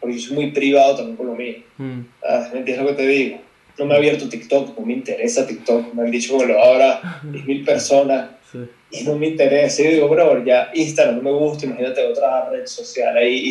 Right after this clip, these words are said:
Speaker 1: estés ahí adicto después". No.
Speaker 2: Sí, de,
Speaker 1: Entonces, bueno, es
Speaker 2: de hecho, no
Speaker 1: es
Speaker 2: sé si
Speaker 1: eso.
Speaker 2: has visto el documental de Social Dilemma en Netflix.
Speaker 1: Sí.
Speaker 2: Y es, es eso, es una,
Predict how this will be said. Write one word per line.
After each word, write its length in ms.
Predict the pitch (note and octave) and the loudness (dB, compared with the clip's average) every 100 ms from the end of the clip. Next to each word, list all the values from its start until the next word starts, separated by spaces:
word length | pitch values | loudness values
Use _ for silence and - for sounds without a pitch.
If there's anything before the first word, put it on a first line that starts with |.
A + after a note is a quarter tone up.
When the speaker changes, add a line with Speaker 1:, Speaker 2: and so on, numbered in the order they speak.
| A#2+ | -4
Speaker 1:
estés 200 | - - | -4 0
ahí 140 | C3+ C#3+ | 4 4
adicto 680 | D3 D3 C#3+ D3+ C#3 - - _ _ _ _ | 4 0 -2 0 0 -2 -14 _ _ _ _
después". 420 | A#3+ A#3 C4 - - _ _ _ _ - | -6 0 0 0 -6 _ _ _ _ -10
No. 400 | - - A#2+ - - | -2 -2 -2 -6 -10
Speaker 2:
Sí, 260 | - D#3+ | 0 2
de, 220 | C#3+ C#3 D3 | 2 0 0
Speaker 1:
Entonces, 340 | C#3 B2 E3 | -2 -4 0
bueno, 260 | F3+ D#3+ C3 | 2 4 2
es 180 | B2+ - _ _ _ | -4 -12 _ _ _
Speaker 2:
de 240 | - C#3 D3+ | -10 -2 0
hecho, 180 | D#3 D#3+ | 0 -2
no 80 | - | -2
Speaker 1:
es 60 | |
Speaker 2:
sé 140 | - - | 0 2
si 80 | F3+ | 2
Speaker 1:
eso. 60 | |
Speaker 2:
has 60 | E3 | 2
visto 420 | F3 E3 F3 E3 | 2 2 0 0
el 460 | D#3 D3 C#3 C3+ B2+ | 0 0 0 0 -2
documental 580 | B2+ B2+ C3 B2 C#3+ C#3+ | -4 -4 -6 -2 -2 0
de 80 | C#3 | -2
Social 580 | - D#3 - D#3+ D#3+ | 0 0 0 -2 -2
Dilemma 540 | C#3 C3 D3 B2+ A2 - | -2 0 0 0 -6 -10
en 360 | C3+ B2 A#2+ A#2+ | -8 -4 -4 -2
Netflix. 440 | C#3 C#3 A2+ G2 - | -2 -2 -8 -10 -4
Speaker 1:
Sí. 220 | A#2+ A2 - | -4 -4 -4
Speaker 2:
Y 400 | C#3+ D3 C3+ C3 C3 | 2 4 4 0 -4
es, 260 | C#3 C3+ - | -6 -6 -10
es 280 | C#3 E3+ | -2 -2
eso, 120 | E3+ A#2+ | 0 -4
es 60 | |
una, 480 | C#3+ E3 E3+ D#3 | 0 2 4 2